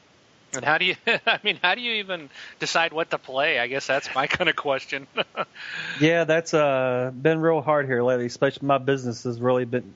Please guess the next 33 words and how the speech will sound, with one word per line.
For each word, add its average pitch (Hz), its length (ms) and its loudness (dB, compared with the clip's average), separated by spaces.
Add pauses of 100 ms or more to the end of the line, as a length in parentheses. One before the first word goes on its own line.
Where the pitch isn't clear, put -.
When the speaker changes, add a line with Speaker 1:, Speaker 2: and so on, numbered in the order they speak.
(100)
Speaker 2:
picked 147 260 0
up 135 180 2
a 120 40 2
lot 120 260 2
and 117 100 -4
it's 117 80 -6
been 123 180 0
eating 131 140 0
up 123 140 2
a 123 40 -4
lot 123 180 4
of 117 60 -2
my 110 100 0
time, 127 420 2
and 120 80 2
it's 123 180 -4 (520)
cut 151 180 4
down 135 180 2
my 127 120 2
gaming 127 340 0
here 113 440 2
a 113 100 0
lot 123 280 2
drastically, 120 440 2
but 117 140 2
I 123 140 4
am 135 120 2
in 123 60 -2
the 120 60 -6
process 123 520 0
of 104 100 -2
selling 113 440 0
to 107 160 0